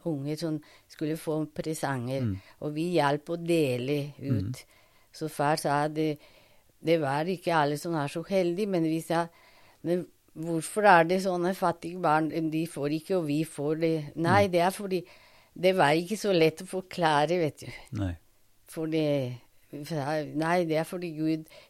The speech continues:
Speaker 1: hjelper de som, foreldrene tjener penger, men hva med de som ikke tjener? Så det var alltid et sånt spørsmål, sånn,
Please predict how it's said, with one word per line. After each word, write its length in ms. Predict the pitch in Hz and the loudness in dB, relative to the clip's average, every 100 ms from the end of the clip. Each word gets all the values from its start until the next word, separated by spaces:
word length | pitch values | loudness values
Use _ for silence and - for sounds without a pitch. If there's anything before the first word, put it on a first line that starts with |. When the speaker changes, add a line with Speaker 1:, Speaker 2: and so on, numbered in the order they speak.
| - | 2
Speaker 1:
hjelper 460 | 165 147 147 170 | 2 2 -2 -4
de 160 | 165 160 | -2 -4
som, 500 | - 165 135 - - _ _ _ _ | -4 -6 -6 -12 -18 _ _ _ _
foreldrene 640 | - 160 151 143 156 170 165 | -6 0 2 0 0 0 0
tjener 400 | - 151 151 160 | -2 -2 0 -2
penger, 380 | 165 185 180 190 | 0 2 2 2
men 280 | 175 156 143 - 135 | 2 2 0 -6 -8
hva 360 | 160 170 180 175 | 4 6 8 6
med 200 | 190 180 | 2 0
de 120 | 175 | -2
som 180 | 170 180 | -4 -2
ikke 220 | 180 170 175 | -2 -4 -10
tjener? 560 | 190 185 196 240 196 120 _ _ _ _ | -2 0 2 0 -2 -4 _ _ _ _
Så 140 | - 180 | -12 -2
det 160 | 180 185 | 4 6
var 160 | 196 | 8
alltid 440 | 208 170 143 175 170 | 8 6 4 0 0
et 220 | 165 160 | 0 -2
sånt 200 | 165 156 | -4 -6
spørsmål, 680 | - - 135 - 127 139 147 | -6 -4 -6 -6 -6 -2 -2
sånn, 340 | 160 156 147 | -2 -6 -6